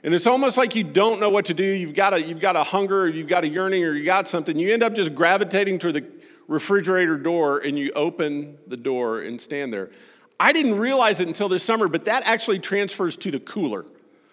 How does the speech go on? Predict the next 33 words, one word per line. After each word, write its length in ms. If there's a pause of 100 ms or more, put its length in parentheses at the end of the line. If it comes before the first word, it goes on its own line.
(360)
to 100
the 120
ice 300
chest. 560 (960)
I 120
cannot 340
tell 140
you 140
how 140
many 180
times 320
I 40
would 120
come 160
back 240
to 80
the 100
campground 580
and 160
I 60
would 200
see 340
one 200
of 60
the 80
kids 400
standing 380
there 140
with 100
the 80
cooler 360
lid 180
open, 400